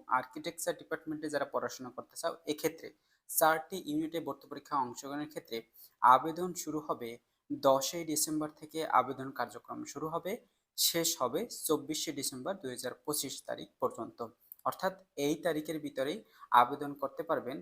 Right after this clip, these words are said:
সকল শাখার শিক্ষার্থীরা সকল ইউনিটে। ভর্তি পরীক্ষার সময়সূচি, প্রথমত এ ইউনিটের ভর্তি পরীক্ষা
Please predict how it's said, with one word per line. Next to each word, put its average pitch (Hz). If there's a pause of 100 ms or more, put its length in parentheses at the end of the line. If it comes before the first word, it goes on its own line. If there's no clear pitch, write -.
(220)
সকল 160 (220)
শাখার 143 (100)
শিক্ষার্থীরা - (180)
সকল - (200)
ইউনিটে। 123 (880)
ভর্তি 240
পরীক্ষার 208
সময়সূচি, 120 (400)
প্রথমত 165 (500)
এ 170 (120)
ইউনিটের 196
ভর্তি -
পরীক্ষা 156